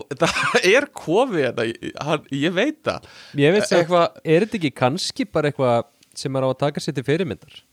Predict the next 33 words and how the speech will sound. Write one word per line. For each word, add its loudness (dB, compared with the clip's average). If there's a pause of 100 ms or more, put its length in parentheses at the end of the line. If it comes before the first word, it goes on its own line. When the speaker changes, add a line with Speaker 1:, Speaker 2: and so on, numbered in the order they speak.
(560)
Speaker 2:
Ég 4
er 6
að 4
hugsa -4
um 0
núna 2
að -8
byrja 2
að -20
koma 0
í, -2
þú -4
veist, -4 (720)
opinberar 0
heimsóknir -8 (380)
til -8
þín -4
í -12
Fossvoginn. -6
Speaker 1:
Já, -2 (420)
jú, -4
Speaker 2:
Þú 2
veist, 0
Speaker 1:
ok, 0
Speaker 2:
ek-, -10
Speaker 1:
það -20
Speaker 2:
svo 2
Speaker 1:
er 0
alveg -4
góð -2
spurn-, -18
eða -4
góð -6